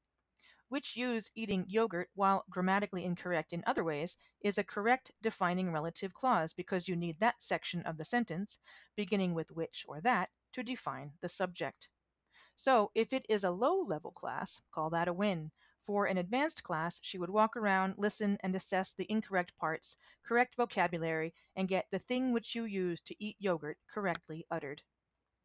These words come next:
She told one other teacher, Duncan, about her night job, and he was all about it. They were both around the same age. Denise was twenty-four and Duncan was twenty-three, which was equal to or just a little older than ninety percent of the students at Ambassador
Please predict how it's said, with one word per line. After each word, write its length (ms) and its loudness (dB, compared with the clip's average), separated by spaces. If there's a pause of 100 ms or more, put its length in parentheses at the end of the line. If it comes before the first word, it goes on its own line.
(340)
She 140 -2
told 240 2
one 180 4
other 180 4
teacher, 380 -4
Duncan, 420 2
about 280 2
her 100 2
night 240 2
job, 260 0
and 80 -4
he 140 0
was 240 -4
all 240 6
about 300 0
it. 120 -8 (400)
They 80 4
were 140 8
both 300 4
around 320 4
the 40 -4
same 340 2
age. 360 -4 (120)
Denise 360 0
was 140 -2
twenty-four 640 0
and 140 0
Duncan 340 -2
was 120 -4
twenty-three, 640 -4 (260)
which 160 -6
was 200 0
equal 340 -2
to 340 0
or 120 -2
just 300 0
a 60 0
little 280 2
older 300 0
than 180 0
ninety 320 2
percent 420 -4
of 100 -6
the 80 -6
students 500 -6
at 180 -2
Ambassador 640 -2